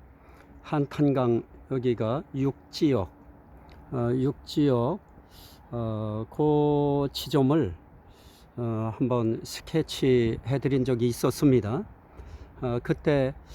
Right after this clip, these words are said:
이쪽이 너무 방대한데 제가 너무 협소하게, 어, 좁은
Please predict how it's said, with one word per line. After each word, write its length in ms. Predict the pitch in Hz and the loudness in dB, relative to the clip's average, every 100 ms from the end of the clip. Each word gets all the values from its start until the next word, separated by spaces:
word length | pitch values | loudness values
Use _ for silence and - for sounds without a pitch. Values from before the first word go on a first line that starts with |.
| - - | -16 -6
이쪽이 400 | 160 156 - 165 | -2 0 2 4
너무 280 | 156 143 160 | 4 4 2
방대한데 920 | - 147 139 131 135 123 110 135 95 - - - - | 0 2 2 4 2 2 2 0 -2 -8 -18 -20 -20
제가 260 | - 139 127 | -8 0 4
너무 240 | 127 127 120 | 6 4 2
협소하게, 840 | - 170 - 165 143 135 139 110 - - - - - - | -2 -6 -2 0 0 0 -2 -4 -8 -20 -20 -20 -20 -12
어, 240 | 120 110 110 | -6 -4 -4
좁은 640 | - 135 131 135 135 131 | -4 0 4 6 6 4